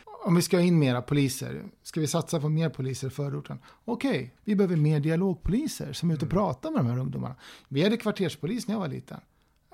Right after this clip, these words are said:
Speaker 1: Och det är kanske det som måste in. Alltså
Speaker 2: Mm.
Speaker 1: poliser som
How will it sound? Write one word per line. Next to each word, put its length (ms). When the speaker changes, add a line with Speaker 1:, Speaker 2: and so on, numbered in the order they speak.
Speaker 1:
Och 140
det 60
är 40
kanske 300
det 240
som 160
måste 280
in. 360
Alltså 240
Speaker 2:
Mm. 100
Speaker 1:
poliser 360
som 160